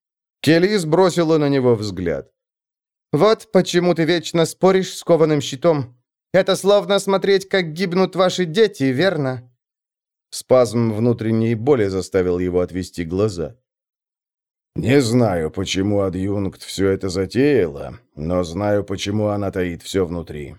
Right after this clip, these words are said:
Выбора нет. Возможно, ни у кого из нас. Мы такие, какие есть, и бездны объяснений и толкований ничего не изменят».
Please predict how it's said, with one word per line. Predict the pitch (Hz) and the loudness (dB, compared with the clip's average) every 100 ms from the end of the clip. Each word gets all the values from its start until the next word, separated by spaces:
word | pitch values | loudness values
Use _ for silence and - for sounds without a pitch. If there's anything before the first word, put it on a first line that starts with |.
| _ _ | _ _
Выбора | - 82 135 127 127 123 | -8 -2 0 2 2 0
нет. | 98 69 _ - _ _ | -4 -10 _ -20 _ _
Возможно, | 71 76 110 95 117 131 110 120 | -8 0 0 2 2 0 0 -2
ни | 113 | 0
у | 110 | -2
кого | 104 98 90 | -4 -2 -4
из | 73 | -6
нас. | 76 69 - - _ _ _ - | -12 -12 -14 -18 _ _ _ -6
Мы | 95 | -4
такие, | 95 - 98 104 | -4 -4 -2 -2
какие | 98 87 98 98 | -4 -4 -4 -4
есть, | 98 123 90 - | -2 -2 -2 -6
и | 98 | -6
бездны | 87 127 127 95 117 110 | -2 0 0 -2 -2 0
объяснений | 107 113 95 117 113 107 | -2 -4 -4 -2 -2 -2
и | 107 | -2
толкований | 113 101 107 120 117 107 | -2 0 0 2 0 -2
ничего | 107 107 107 104 | -4 -4 -2 -2
не | 90 80 | -2 -6
изменят». | 73 76 65 - _ | -12 -14 -14 -20 _